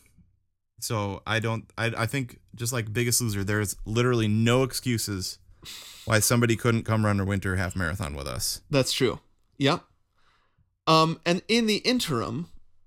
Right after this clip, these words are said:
Speaker 1: Mm-hmm.
Speaker 2: we, we are planning on doing some things.
Speaker 1: Mm-hmm.
Speaker 2: Um, in particular, um, around the same time that we would have done the July fourth, we wanna do something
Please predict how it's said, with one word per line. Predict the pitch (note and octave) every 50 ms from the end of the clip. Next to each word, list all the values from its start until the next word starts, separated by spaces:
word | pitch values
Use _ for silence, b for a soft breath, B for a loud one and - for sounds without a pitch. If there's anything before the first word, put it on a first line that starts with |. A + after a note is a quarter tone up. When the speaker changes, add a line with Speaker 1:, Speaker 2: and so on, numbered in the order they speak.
| _ - -
Speaker 1:
Mm-hmm. | A2 F#2+ G#2+ G#2+ A2+ - -
Speaker 2:
we, | D3 D3 D#3 D#3 D3+ D3+ D3+ - -
we | C#3 C#3+ D3 D3 D3 C3+ - - _ _ _ _ _ _ _
are | - C3+ C#3
planning | C3+ - - E3 D#3 D3 C#3+ C3+
on | B2+ B2+
doing | B2 B2+ A#2+ B2 B2
some | - - B2 A2+
things. | - F#2+ F2 - - - - - - - - _ _ _ _ -
Speaker 1:
Mm-hmm. | G#2+ G2+ A2+ A2 A2+ A#2 -
Speaker 2:
Um, | C3+ C3 B2+ B2+ B2+ -
in | - F3 E3+
particular, | E3 - D#3 D3 - - F#3 - - C3+ B2+ A#2+ A#2+ C3 E3 E3 _ _ _ _ _ _ _ _ _ _ _ _ _ -
um, | B2 B2 B2 A#2+ A#2 A#2+ A#2+ - - _ _ _ _ _ _ _ -
around | C3 C3 C3 C3 C#3+ C#3 D3 D3+ D3+ D3+ D3
the | C#3+
same | C#3 - D3+ C#3+ C3+ C3+
time | - C#3 C3 C3 B2+ B2
that | A#2+ -
we | B2+ B2
would | A#2+ A#2 B2+ C3+ C3+
have | C3 B2+ B2
done | B2 A#2+ A#2 A#2 A#2 A#2+ A#2+ B2+ - _ _ _ _ _ _ _ _ _ _ _ _
the | - B2
July | B2 C3+ A#2+ A#2 A#2+ A#2+
fourth, | - - - A#2+ A#2+ B2 C#3 C#3 - - - _ _ _ _
we | - C3
wanna | B2+ B2+ B2 B2 B2 B2
do | A#2+ A#2+ A#2
something | A#2 - - A#2 A#2 A#2 - A#2 G#2+ G#2 G#2 B2+